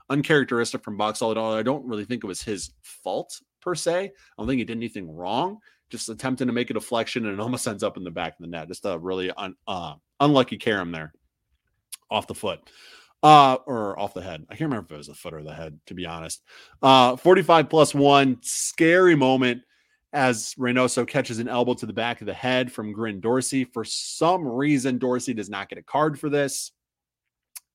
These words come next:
Ray is able to continue, luckily. And that is how we head into half. Um, really good first half, obviously, for the Loons to go up two nil.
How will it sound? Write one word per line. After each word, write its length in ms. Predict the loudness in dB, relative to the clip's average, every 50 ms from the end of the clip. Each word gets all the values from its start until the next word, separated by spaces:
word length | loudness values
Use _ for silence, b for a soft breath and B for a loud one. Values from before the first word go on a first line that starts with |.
| _ -10
Ray 260 | -4 -2 0 0 2
is 160 | 0 0 0
able 220 | -2 -2 -2 -4 -6
to 100 | -8 -8
continue, 460 | -14 -14 -12 -12 -12 -10 -8 -8 -6
luckily. 500 | -6 -6 -8 -8 -10 -12 -12 -12 -12 -14 b b b b b b b b b _ _ _ _ -20
And 180 | -18 -14 -10 -8
that 180 | -6 -4 -4
is 140 | -4 -6 -6
how 160 | -8 -8 -6
we 140 | -6 -8 -10
head 220 | -12 -14 -16 -16
into 280 | -18 -20 -20 -20 -20 -20
half. 320 | -20 -16 -12 -10 -10 -10 -12 _ _ _ _ _ _ _ _ _ _ _ _ _ _ _ _ _ _ -14
Um, 480 | -12 -10 -10 -10 -12 -12 -16 -18 -20 _ _ _ _ _ _ _ -20 -20 _ _ -20 -20 -14 -4 2
really 260 | 4 4 6 4 4
good 340 | 4 4 4 4 4 0 -6 _ _ -4
first 240 | -4 -4 -4 -4
half, 240 | -6 -6 -6 -6 -4
obviously, 380 | -6 -6 -6 -6 -10 -12 -12 -14
for 120 | -12 -12
the 80 | -12 -12
Loons 280 | -10 -10 -12 -12 -14
to 60 | -12 -10
go 140 | -8 -8
up 120 | -8 -8 -10
two 180 | -12 -12 -10
nil. 340 | -10 -10 -12 -12 -14 -16 -20